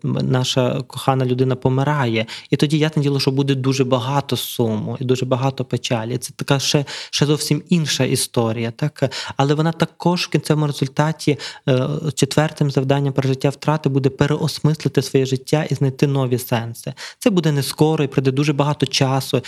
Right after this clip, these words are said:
спочатку ми будемо багато плакати, багато сумувати. Ми будемо, е, шукати, е, ну, ніби п-, відповідь на запитання, чому, для чого, і не будемо їх знаходити. І все це ми будемо злитися,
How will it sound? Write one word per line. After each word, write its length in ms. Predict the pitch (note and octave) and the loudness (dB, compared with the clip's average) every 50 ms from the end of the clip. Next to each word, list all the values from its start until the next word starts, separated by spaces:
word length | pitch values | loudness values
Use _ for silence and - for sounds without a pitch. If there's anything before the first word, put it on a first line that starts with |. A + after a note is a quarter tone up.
| - - - | -8 -14 -10
спочатку 360 | - - - D3+ - - D#3 | -8 2 2 2 2 4 0
ми 20 | |
будемо 180 | C#3+ C3+ C#3+ C#3 | 0 2 2 2
багато 240 | C3+ C#3 C3+ - C3+ | 2 2 2 0 -2
плакати, 540 | - - C#3 C3+ C3+ C#3 C3 - C3 - B2 | 2 2 2 2 2 0 -2 -2 -2 -2 0
багато 300 | B2+ B2 C3+ - - - | 0 0 0 0 0 -2
сумувати. 760 | - - C#3+ C#3 C3 B2 C3+ C3 C3 B2+ B2+ - - C3 - - - - - - - | 0 2 0 0 2 2 2 2 2 0 -4 0 0 -2 -2 -2 -8 -12 -10 -2 0
Ми 80 | C#3+ | 0
будемо, 640 | C3+ C3 C#3+ C3+ - C#3 C#3 C3+ C#3 C3+ C3+ C3+ C3 C3+ - - - - - - | 2 2 2 2 2 2 2 2 2 2 2 2 2 -2 -4 -12 -12 -8 -2 0
е, 280 | C#3 C3+ C3+ C#3 C#3+ C3+ | 2 2 2 2 0 0
шукати, 680 | - - C#3 - - C#3+ C#3+ C#3 - - D3 C#3 C3 - - - - - | 2 2 2 4 4 2 2 0 0 0 0 0 0 -4 -10 -16 -10 -2
е, 220 | D3 C3+ C3 C3 C#3+ | 0 0 2 2 2
ну, 100 | C#3+ C#3 | 2 2
ніби 320 | C#3+ C#3 C3 B2+ C3+ C3+ | 2 2 2 2 0 0
п-, 200 | C3+ C3+ D3 C#3+ | 2 2 0 0
відповідь 420 | C#3+ D3 C#3+ D3 D3 D3 C#3 C3+ C#3+ | 2 2 2 0 0 0 0 0 2
на 80 | C#3 | 2
запитання, 400 | C3 C3+ C3+ - C#3+ C#3 C#3+ C#3 | 2 0 0 0 0 2 2 0
чому, 380 | C3+ - - C#3+ C#3 C#3 C#3 C#3 | -2 0 0 2 2 2 2 2
для 160 | C3+ C3+ C3 | 0 0 0
чого, 360 | C3 - C#3 C#3 C3+ C3 C3 | 2 2 2 2 2 2 0
і 40 | C3 | 2
не 80 | C3+ C3 | 2 2
будемо 280 | C3+ C3+ D3 C#3+ C#3+ | 2 2 2 2 2
їх 160 | C3+ C#3 C3 | 2 0 0
знаходити. 580 | B2+ - C3 - - - D3 C#3 C#3 C3+ - C#3+ | 2 0 0 0 2 2 2 2 2 2 0 0
І 20 | |
все 140 | C3 - - | 0 0 -2
це 220 | E3 - - D#3+ D3 | -2 0 0 2 2
ми 80 | D3+ | 2
будемо 340 | D#3 D#3 C#3+ E3 D3+ D#3 D3 | 2 2 2 0 2 2 0
злитися, 840 | C3 C3+ C#3 C#3+ D3 C#3+ - - C3+ - - - - C3 C3 B2+ | 0 2 2 2 2 2 2 2 0 0 0 0 2 2 2 2